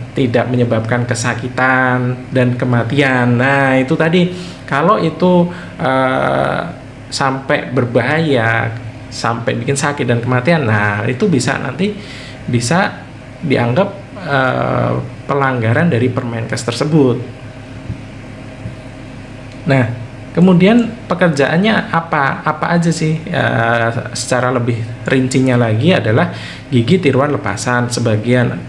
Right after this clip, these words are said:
dan atau penuh. Jadi sebagian hilang atau yang penuh semuanya hilang, kayak gitu boleh. Ya, kemudian terbuat dari bahan heat cure acrylic. Nah, ini bahannya juga tertentu.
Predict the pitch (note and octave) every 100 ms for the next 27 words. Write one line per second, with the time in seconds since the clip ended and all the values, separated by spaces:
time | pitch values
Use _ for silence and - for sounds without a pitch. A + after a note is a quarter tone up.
0 | - B2 A#2 A2+ A#2+ A2 A2+ B2 A2 A2+
1 | B2 A#2+ A#2+ A2 A#2+ A2+ A#2+ A#2 C3+ F3+
2 | F#3+ - A2 A2+ E3+ D3 D3+ E3 - -
3 | - B2+ D3 F3 B2+ - B2+ B2 C#3 C3
4 | C3 B2+ A2 - - A2+ B2 D3 - B2+
5 | A2+ B2 B2 A#2 G2 A2 - - - -
6 | - C3+ D#3+ E3+ A#2 A2 D#3+ D#3 G#2+ C3+
7 | C#3+ G#2+ G#2+ - A2+ D#3 F3 - - F3+
8 | - - D3+ D3 - A#2+ B2 C3+ B2 A2+
9 | A2+ A2 A2 C3 C3+ A2 A2 C#3 C#3 A#2
10 | - A#2 - A#2+ A#2+ B2+ G#2+